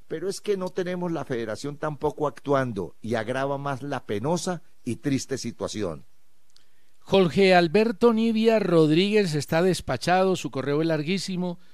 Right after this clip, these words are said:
Speaker 2: no le gusta nada y exalta la labor en este programa de don Oscar Rentería. Wilfer Reyes, cordial saludo.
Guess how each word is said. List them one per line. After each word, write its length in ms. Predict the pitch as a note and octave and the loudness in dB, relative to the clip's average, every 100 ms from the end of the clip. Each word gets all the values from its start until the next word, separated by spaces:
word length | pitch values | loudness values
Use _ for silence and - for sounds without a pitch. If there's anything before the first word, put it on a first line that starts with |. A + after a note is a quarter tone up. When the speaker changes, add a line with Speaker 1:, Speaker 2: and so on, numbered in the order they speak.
| - | -14
Speaker 2:
no 120 | - D#3 | -6 -4
le 100 | D#3+ | -2
gusta 320 | D3+ - C#3+ | -4 -4 -2
nada 420 | F3+ G#3+ G#3 G#3 - | 2 2 2 0 -8
y 160 | F3 E3 | 0 0
exalta 1000 | - - - A3 G3 C#3 B2+ C3 C3+ - - - - - | 0 -2 0 2 2 2 0 0 0 -4 -18 -18 -16 -4
la 220 | D3 D#3 | 2 2
labor 360 | D#3 E3+ G3 | 4 6 6
en 80 | F#3+ | 4
este 280 | F3+ E3+ E3+ | -2 -6 -6
programa 440 | C#3+ C3+ D3 E3 | -4 -2 -2 0
de 60 | D#3 | -2
don 160 | B2+ B2 | -2 -4
Oscar 320 | C3 C#3+ C#3 | -6 -6 -6
Rentería. 640 | B2 G2+ G2 G2 F#2 C#2 - - - - - - - - | -6 -6 -8 -6 -8 -10 -16 -20 -18 -20 -18 -18 -18 -6
Wilfer 460 | F#3+ A#3+ A#3 A3+ G3+ | 0 0 2 0 2
Reyes, 720 | G3 D#3 G#2 E2 - - - - - - | 4 4 0 -6 -12 -14 -16 -18 -18 -6
cordial 400 | - D#3 E3 F#3 | 0 0 2 0
saludo. 500 | - E3 C#3+ F#2+ D2+ | -2 -2 0 -2 -6